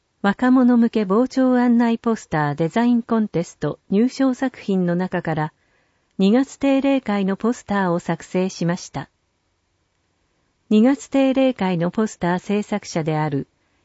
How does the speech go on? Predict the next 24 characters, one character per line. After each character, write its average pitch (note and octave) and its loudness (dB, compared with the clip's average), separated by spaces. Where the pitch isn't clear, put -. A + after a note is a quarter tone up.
岩 G#3 0
手 B3 -2
県 A3 0
立 G3+ -4
一 G3+ -2
関 G3 0
第 G#3+ 0
一 - -8
高 A#3+ -2
等 A3+ 0
学 G#3+ -4
校 C#3 -2
佐 - -4
藤 A3+ -2
遥 C4 -2
さ F3+ -4
ん E3 0
の D#3+ -2
コ - -4
メ D#3+ 0
ン D#3+ -4
ト D#3 -4
で D3+ -6
す。 - -20